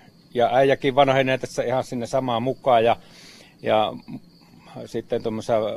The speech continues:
tuotantokeskittymissä niin Pohjanmaalla, siellä on taas huippu nykyaikaista tuotantoa. Vä-, minun on enää hirmu vaikea enää vastata siihen, siihen tasoon, että, että, ö, se kannattavuus heikkenee vuosi vuodelta.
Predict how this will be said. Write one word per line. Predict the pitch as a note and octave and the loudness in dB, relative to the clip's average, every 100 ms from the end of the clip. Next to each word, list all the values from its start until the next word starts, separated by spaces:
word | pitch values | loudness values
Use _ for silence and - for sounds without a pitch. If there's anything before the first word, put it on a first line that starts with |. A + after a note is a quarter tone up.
| A#2+ | -6
tuotantokeskittymissä | - C#3+ C3+ B2+ D3 C3 - - B2 A#2+ B2 | 0 2 2 2 2 2 0 -4 -4 -4 -6
niin | A#2 | -2
Pohjanmaalla, | C3 B2 A#2 A#2 A2+ A2 A2 | 2 2 2 0 0 0 -2
siellä | B2+ A#2 A2 | -2 0 0
on | G#2 | -2
taas | A2 G#2 - - - - - _ - - - | 0 0 0 -12 -20 -20 -20 _ -20 -20 -14
huippu | - A#2+ D3+ - C#3+ | -4 2 2 2 0
nykyaikaista | C3+ C3+ B2+ A#2 A2+ - | 0 2 4 4 2 -4
tuotantoa. | A2+ B2 A#2 A2 G#2+ F#2+ G#2+ G#2 G#2 G#2+ | -4 2 2 2 0 -2 -2 0 0 -2
Vä-, | G#2+ - - - - - G#2 A#2 B2+ - | -8 -10 -20 -20 -20 -20 -20 -20 -20 -16
minun | A#2+ G#2 G2+ | -10 -6 -4
on | B2 - | -4 -4
enää | B2+ C3+ | 0 4
hirmu | D3+ C#3+ C3+ | 4 4 6
vaikea | B2+ A#2+ B2 A#2+ | 6 6 4 2
enää | A#2 | 4
vastata | A2 A#2 A2+ A2 | 4 4 2 -2
siihen, | G2 A#2 G#2+ G#2+ | -2 -2 -2 -4
siihen | - A#2 G#2 | -8 -6 -2
tasoon, | A#2 A2 A2 G2+ | 0 0 0 -2
että, | F#2 - G2 - - - - - _ | -4 -6 -8 -10 -20 -20 -20 -20 _
että, | - - - G2+ G2 | -10 -10 -10 -6 -6
ö, | - | -6
se | - C#3+ | -6 0
kannattavuus | C#3 G#2 - A2 B2+ C#3+ | 2 2 -2 -6 -4 -2
heikkenee | A#2+ - A2 G#2+ - | -2 -2 -4 -4 -4
vuosi | B2 A2+ - | -2 -2 -2
vuodelta. | F#2 E2 - | -6 -6 -14